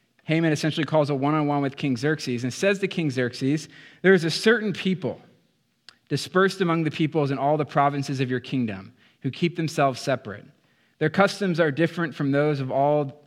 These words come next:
all other people, and they do not obey the king's laws. It is not in the king's best interest to tolerate them.'" Everyone say tolerate. Again, that's our key word this morning. So after casting lots to divine kind of what the gods wanted, and you can almost wonder if God's own, our God's own hand was in this,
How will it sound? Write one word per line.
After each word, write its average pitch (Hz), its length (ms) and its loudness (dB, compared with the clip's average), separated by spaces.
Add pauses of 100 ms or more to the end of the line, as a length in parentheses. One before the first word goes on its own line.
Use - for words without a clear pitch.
all 147 560 0
other 139 180 2
people, 117 460 -4 (320)
and 135 80 -4
they 139 80 2
do 156 140 4
not 170 160 0
obey 135 260 2
the 127 80 -2
king's 123 320 -4
laws. 110 580 -6
It 123 80 -4
is 123 120 -4
not 151 220 4
in 175 60 0
the 160 60 -2
king's 127 400 -4
best 123 300 -4
interest 107 480 -8
to 110 80 -12
tolerate 107 680 -8
them.'" 101 220 -12 (100)
Everyone 123 220 -6
say 113 160 -8
tolerate. 104 480 -10 (1120)
Again, 120 140 -8
that's 113 160 -8
our 113 60 -4
key 131 260 -2
word 117 280 -2
this 110 200 -8
morning. 107 400 -6 (500)
So 170 120 -2
after 202 320 4
casting 165 600 2
lots 117 360 0
to - 100 -8
divine 135 540 0
kind 135 200 -4
of 127 80 -2
what 127 80 0
the 120 80 -6
gods 120 480 0
wanted, 113 560 -6
and 120 140 -10
you 113 120 -8
can 123 120 -4
almost 143 240 -2
wonder 120 180 -4
if 110 140 -8
God's 117 320 0
own, 110 240 -6
our 123 180 2
God's 113 300 -2
own 120 160 -4
hand 120 320 -4
was 104 160 -8
in 127 120 -2
this, 107 360 -10